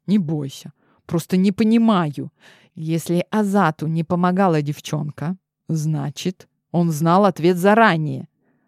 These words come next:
А это заговор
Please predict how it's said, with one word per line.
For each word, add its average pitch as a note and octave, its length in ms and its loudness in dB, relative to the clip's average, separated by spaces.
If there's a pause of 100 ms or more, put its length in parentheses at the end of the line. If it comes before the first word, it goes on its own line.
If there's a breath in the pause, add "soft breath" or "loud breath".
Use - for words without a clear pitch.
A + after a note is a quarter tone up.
(240)
А D3+ 220 -4
это D#3 720 -2 (480)
заговор D3+ 1120 0